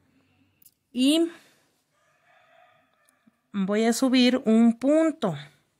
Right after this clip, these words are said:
hacia acá, un punto, vean. Allí sigue quedando una colita. Esa colita voy a tratar de que ahorita se pierda aquí. Aquí voy a poner y voy a tratar de que esta se vaya hacia adentro.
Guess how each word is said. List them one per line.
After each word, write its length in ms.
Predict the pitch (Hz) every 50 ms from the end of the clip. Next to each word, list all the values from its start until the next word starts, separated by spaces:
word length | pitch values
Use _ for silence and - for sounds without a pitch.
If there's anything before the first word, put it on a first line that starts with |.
| _ _ _ _ _ _
hacia 360 | - 165 160 156 - - 196 190
acá, 360 | 190 - 226 214 196 - - _ _ _ _ _ _ _ _ - - - - - - - - - _ _ _
un 140 | - 175 175
punto, 440 | 175 _ - 190 185 180 - 170 156
vean. 320 | 151 151 143 147 - - _ _ - - - - _ _ _ - _ _ _ - -
Allí 320 | 220 220 226 220 262 285
sigue 280 | 262 - 302 311 302 294
quedando 600 | - 226 214 220 220 226 233 226 269 285 - - -
una 240 | 202 214 220 226 226
colita. 500 | - 240 254 277 294 285 - 240 185 - - -
Esa 260 | 214 214 - 262 254
colita 340 | - 277 277 269 262 - 269
voy 120 | 254 240
a 40 | 226
tratar 300 | 226 226 226 - 233 220
de 80 | 220 233
que 100 | - 208
ahorita 260 | 185 185 185 - 196
se 120 | - 208
pierda 360 | 190 - 175 170 165 170 175 185
aquí. 280 | - - 214 208 - _ _ _ _ _ _ _ _ _ _ _ _ _ _ _ _ _ _ _ _ _ _ _ _ _ _ _
Aquí 500 | - 196 190 - - - 226 262 277 - -
voy 240 | 208 196 202 208 226
a 100 | 233 233
poner 380 | - 247 240 240 247 247 240 -
y 80 | 226 220
voy 140 | 202 208
a 60 | 220 220
tratar 300 | 233 214 208 220 220 208
de 140 | 226 220
que 80 | - 226
esta 180 | 214 - - 214
se 140 | - 202
vaya 220 | 190 185 190 196 196
hacia 220 | 190 - - 202
adentro. 420 | 202 208 220 220 214 - 208 196